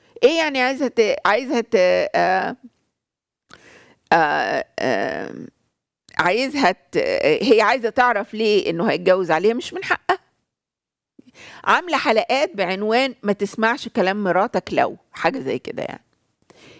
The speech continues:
فيها حاجات بقى غريبة أوي، يقول لك: "ما تسمعش كلام مراتك، آه، آه، آه، لو قالت لك إنها عايزة تسيب البيت ولا تروح تزور أهلها"، ومش عارف إيه. الست ما تسيبش البيت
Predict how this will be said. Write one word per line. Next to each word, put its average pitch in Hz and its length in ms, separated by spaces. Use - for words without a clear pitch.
فيها 359 420
حاجات 220 440
بقى 226 240
غريبة 196 360
أوي، 170 240
يقول 269 160
لك: 269 140
"ما 208 60
تسمعش 254 480
كلام 240 320
مراتك، 262 580
آه، 180 340
آه، 165 440
آه، 156 280
لو 190 180
قالت 240 300
لك 220 180
إنها 220 260
عايزة 220 260
تسيب 226 300
البيت 220 320
ولا 180 200
تروح 220 240
تزور 196 360
أهلها"، 214 360
ومش 190 160
عارف 175 240
إيه. 175 60
الست 285 360
ما 196 80
تسيبش 269 320
البيت 220 440